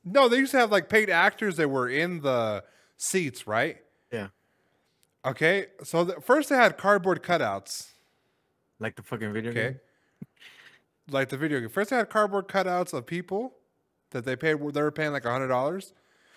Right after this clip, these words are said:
Speaker 1: And, uh, well, it started off empty. So they were fighting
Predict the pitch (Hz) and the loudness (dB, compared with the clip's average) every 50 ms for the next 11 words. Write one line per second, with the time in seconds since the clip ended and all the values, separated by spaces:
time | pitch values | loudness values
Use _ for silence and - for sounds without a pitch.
0 | - - - - - - _ _ - 143 143 139 139 139 135 131 135 131 131 131 | -20 -20 -20 -20 -20 -20 _ _ -2 0 2 2 2 0 0 0 0 0 0 0
1 | - - _ _ - 147 143 165 175 165 160 - 196 180 - - - 240 240 240 | -4 -10 _ _ -16 -10 -6 -4 -4 -4 -4 -4 -4 -4 0 2 2 4 6 6
2 | 220 202 180 160 - - 160 160 160 - - - 110 98 92 - - 147 147 185 | 6 6 4 4 2 0 -4 -4 -4 -4 -6 -10 -10 -10 -10 -6 -2 0 2 4
3 | 220 226 208 165 - - - 175 196 202 190 190 180 165 - | 4 4 4 2 0 0 2 2 2 2 2 0 -2 -4 -6